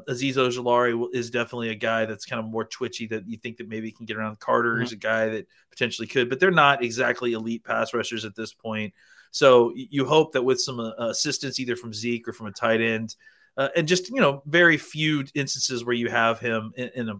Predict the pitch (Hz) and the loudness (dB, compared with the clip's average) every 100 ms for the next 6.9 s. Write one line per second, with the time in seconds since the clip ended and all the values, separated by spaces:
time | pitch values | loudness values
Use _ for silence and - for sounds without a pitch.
0 | - 113 98 - - - - 135 123 113 | -8 -8 -6 -4 -4 -4 -4 -2 -2 0
1 | 110 110 110 113 107 - 107 104 104 - | -2 -2 -8 -8 -10 -4 -2 -2 -4 -8
2 | _ _ _ _ 113 113 135 139 160 147 | _ _ _ _ -2 0 2 0 -2 -2
3 | - 120 120 110 107 120 - 110 143 151 | -2 0 0 0 -4 -6 -8 -6 0 2
4 | 185 190 202 180 226 135 160 196 190 185 | 2 2 0 4 2 2 8 8 10 8
5 | 185 170 151 127 139 147 139 139 131 120 | 8 6 2 0 0 0 0 -2 -2 0
6 | 123 127 - _ _ _ 127 120 | 2 0 -4 _ _ _ 0 0